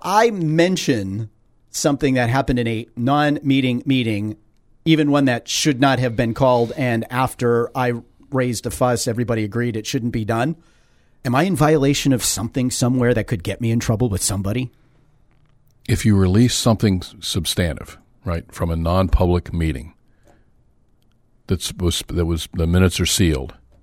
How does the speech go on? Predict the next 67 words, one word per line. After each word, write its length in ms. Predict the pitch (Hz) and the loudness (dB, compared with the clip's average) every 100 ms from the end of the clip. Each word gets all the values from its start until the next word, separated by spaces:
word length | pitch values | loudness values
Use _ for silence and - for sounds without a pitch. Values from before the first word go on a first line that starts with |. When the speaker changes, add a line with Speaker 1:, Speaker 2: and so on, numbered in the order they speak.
| 113 | -14
Speaker 1:
Mm-hmm. 180 | 110 117 _ _ _ - | -12 -12 _ _ _ 0
Speaker 2:
yeah, 80 | 147 | 2
you're 140 | 82 | 4
in 40 | 80 | 2
violation 460 | 85 82 82 - | 2 2 0 0
of 60 | 82 | 0
ninety-one 380 | 78 78 76 76 | 0 -2 -2 -4
A, 300 | 65 78 - _ | -4 -6 -8 _
and 200 | 135 98 | 0 0
depending 400 | 82 95 98 95 | 2 2 4 4
on 120 | 90 85 | 4 2
what 140 | 92 | 6
Speaker 1:
Well, 80 | 156 | 8
Speaker 2:
your 40 | |
Speaker 1:
there 80 | 156 | 8
were 120 | - | 8
no 40 | - | 6
Speaker 2:
rules 80 | - | 4
are 40 | |
Speaker 1:
minutes. 240 | 104 98 | 2 0
It 40 | 139 | -4
was 160 | 117 | -2
a 40 | 120 | -2
non-meeting. 420 | 117 113 180 - | 0 -2 -4 -6
Speaker 2:
It 40 | - _ _ _ - - | -14 _ _ _ -8 4
Speaker 1:
And 60 | 135 | 6
Speaker 2:
was, 60 | 131 | 8
Speaker 1:
we 60 | |
Speaker 2:
oh, 40 | 139 | 8
it 20 | |
Speaker 1:
didn't, 100 | 151 | 8
Speaker 2:
was 120 | 113 | 8
a 60 | 104 | 4
non-meeting. 460 | 95 120 131 80 | 4 4 4 4
Speaker 1:
it 20 | 131 | 0
was 140 | 120 | 0
a 60 | 120 | 0
non-meeting. 420 | 131 127 185 92 | 2 2 0 -2
There 100 | 107 | -2
were 120 | 135 | 0
no 120 | 127 | 0
minutes. 360 | 90 80 - 98 | -2 -6 -6 -2
Speaker 2:
Oh, 80 | 87 | 0
so 160 | - | 2
there's 180 | 95 87 | 2 2
a, 120 | 90 85 | 2 0
it's 240 | 73 85 - | -2 -4 0
a, 240 | 85 78 | 0 0
um, 360 | 76 76 71 78 _ | 0 -2 -4 -10 _
illegal 380 | 98 87 98 110 | 0 4 6 6
meeting? 300 | 104 117 131 _ _ _ _ _ - | 4 2 -2 _ _ _ _ _ -6
Speaker 1:
<laughs> 80 | 523 480 440 - - - | -4 -4 -10 -14 -18 -4
Well, 300 | 202 - 175 | -4 -2 -2
I 140 | 185 240 | 2 2
would 160 | 277 180 | 2 2
say 180 | 208 | 2
it 100 | 185 | 2
was 260 | 170 151 127 | 4 4 4
a, 260 | 131 127 120 | 4 4 2
uh, 280 | 113 113 | 2 2
Speaker 2:
Here, 180 | 139 190 - - | 2 0 -4 4
here's 200 | 156 131 | 6 8
an 80 | |
example. 360 | 117 101 85 - | 6 6 4 4
Speaker 1:
Yeah. 200 | 131 92 76 - - - | 0 0 -4 -12 -6 8
Speaker 2:
Years 260 | 127 131 | 10 10
ago, 280 | 107 78 - | 6 2 0